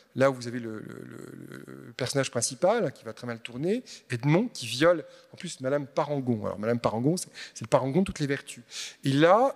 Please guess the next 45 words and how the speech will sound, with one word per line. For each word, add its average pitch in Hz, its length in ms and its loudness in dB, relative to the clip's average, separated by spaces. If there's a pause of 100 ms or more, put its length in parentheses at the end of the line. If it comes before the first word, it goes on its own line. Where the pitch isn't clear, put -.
on 131 100 -2
est 131 60 0
vraiment 190 200 4
dans 175 80 2
une 143 160 -2
scène 156 380 2
où 123 40 -8
c'est - 160 -8
présenté 123 340 0
comme 110 140 -6
un 104 120 -2
crime, 175 680 2 (440)
où, 135 240 -4
où 165 140 2
le, 135 280 4
le, 120 280 -4 (380)
le, 107 220 -10
le, 107 220 -12
le 104 160 -10
non-consentement, 151 1040 0
vraiment, 120 240 -8
de 123 60 -10
la 113 80 -8
victime 123 360 -8 (360)
ne 123 60 -4
fait 120 300 0
aucun 135 300 0
doute. 175 380 -2 (760)
Et 131 80 10
on 135 160 6
a, 165 100 6 (260)
vous 131 60 4
voyez 175 340 6 (200)
l'image 170 520 2
qui - 100 -6
accompagne, 202 380 0 (280)
l'image 196 240 2
qui - 100 -2
a - 20 0
été 160 180 -4
vraiment 160 260 0
dictée, 160 420 -2
hein, 123 140 -2
par 131 260 -2
le, 120 300 -10